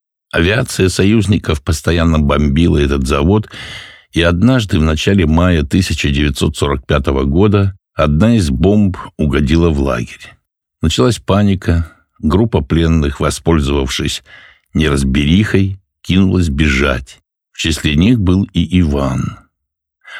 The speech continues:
Охрана, заметив беглецов, бросилась в погоню. Как потом рассказывал Иван, убегая, он заметил девушку. Она бежала рядом. В соседний женский барак также угодила бомба,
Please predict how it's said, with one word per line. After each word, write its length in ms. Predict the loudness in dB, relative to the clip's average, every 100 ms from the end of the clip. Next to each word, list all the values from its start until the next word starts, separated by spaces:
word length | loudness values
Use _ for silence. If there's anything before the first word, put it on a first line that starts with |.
| -4
Охрана, 520 | -2 2 2 2 2
заметив 520 | 2 2 0 -2 -2
беглецов, 600 | -2 -2 -2 0 0 0
бросилась 560 | 0 0 0 -2 -2 -4
в 80 | -6
погоню. 680 | -6 -2 2 4 4 2 -4 -18 -20 -20 -20 _ -4
Как 180 | -4
потом 320 | -2 0 0 2
рассказывал 720 | 0 -2 -2 0 2 2 2
Иван, 360 | 2 2 2
убегая, 580 | 2 2 0 2 2 2
он 180 | 2 2
заметил 560 | 2 2 2 2 2 2
девушку. 920 | 0 0 0 0 -4 -6 -4 -4 -6 -14 -4
Она 220 | 0 2
бежала 440 | 0 2 2 2
рядом. 640 | 2 0 -2 -4 -4 -6 -8 _ _ _
В 80 | -4
соседний 460 | -2 0 2 2
женский 460 | 2 0 0 0 0
барак 520 | 2 2 0 -4 -20 -4
также 320 | -2 0 0
угодила 520 | 0 0 0 2 2
бомба, 600 | 2 2 2 2 -2 -6